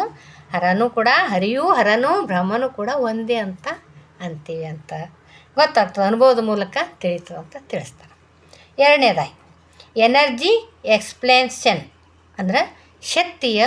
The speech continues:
ವಿಸ್ತಾರ. ಶಕ್ತಿಯ ವಿಸ್ತಾರವಾಗುವುದು ಸಹಜ ಜೀವನದಿಂದ. ಶಕ್ತಿ ವಿಶ್ವ-, ಇಸ್-,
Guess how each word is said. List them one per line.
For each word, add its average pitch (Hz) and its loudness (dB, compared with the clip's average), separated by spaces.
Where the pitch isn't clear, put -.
ವಿಸ್ತಾರ. 170 -4
ಶಕ್ತಿಯ 285 2
ವಿಸ್ತಾರವಾಗುವುದು 220 0
ಸಹಜ 214 2
ಜೀವನದಿಂದ. 185 -4
ಶಕ್ತಿ 233 -2
ವಿಶ್ವ-, 254 0
ಇಸ್-, 214 -4